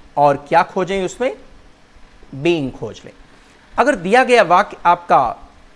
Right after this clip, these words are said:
परफेक्ट में हो तो आप आगे वाली जो हेल्पिंग वर्ब देखें, अर्थात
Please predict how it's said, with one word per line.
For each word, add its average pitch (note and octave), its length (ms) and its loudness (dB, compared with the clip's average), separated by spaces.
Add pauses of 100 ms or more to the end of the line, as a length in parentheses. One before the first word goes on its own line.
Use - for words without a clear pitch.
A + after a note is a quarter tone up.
(120)
परफेक्ट D#3+ 540 2
में A3 160 -2
हो G#3+ 340 -2 (320)
तो - 200 -4
आप F#3+ 380 0
आगे A3+ 300 -2
वाली D#3 360 0 (160)
जो D#3 280 -4
हेल्पिंग D3+ 420 -4
वर्ब G#3 180 -2
देखें, D3+ 340 -4
अर्थात D#3 520 0